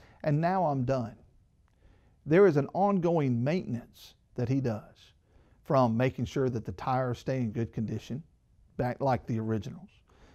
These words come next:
making sure that the batteries stay charged, the oil s-, stays changed. And for that car to stay restored, he has to continue to take the principles of restoration and apply 'em.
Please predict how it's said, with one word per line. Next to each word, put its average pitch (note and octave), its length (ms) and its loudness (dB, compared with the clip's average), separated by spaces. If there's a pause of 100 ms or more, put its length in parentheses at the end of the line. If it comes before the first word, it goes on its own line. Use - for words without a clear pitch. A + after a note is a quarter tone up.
(220)
making C#3+ 320 2
sure D3+ 160 -2
that B2+ 160 -2
the A2+ 80 -4
batteries B2 520 -2
stay B2 240 -2
charged, B2 640 -6
the C3+ 360 0
oil D3 400 6
s-, - 200 -14 (340)
stays C#3 500 0
changed. D3+ 680 -4 (640)
And E3 120 2
for A3+ 180 6
that A3 220 8
car B3+ 280 8
to F#3+ 80 2
stay F3 300 2
restored, C3+ 840 0 (360)
he F#3+ 180 0
has G3 220 6
to E3+ 120 -2
continue C#3+ 720 -2
to C3 120 -2
take D3+ 240 0
the C3 80 -2
principles G3+ 640 -2
of D3 120 -2
restoration C3+ 760 0
and B2+ 120 -2
apply A2+ 400 -6
'em. - 120 -14